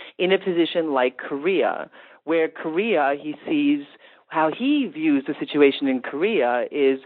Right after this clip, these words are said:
this is a country that's completely dependent on our continuing and, as far as he can see, open-ended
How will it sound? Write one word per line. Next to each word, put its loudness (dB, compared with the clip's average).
this 4
is -2
a 2
country -2
that's 2
completely 0
dependent -2
on 0
our 2
continuing 0
and, 0
as -4
far 4
as 0
he -2
can -4
see, 0
open-ended 0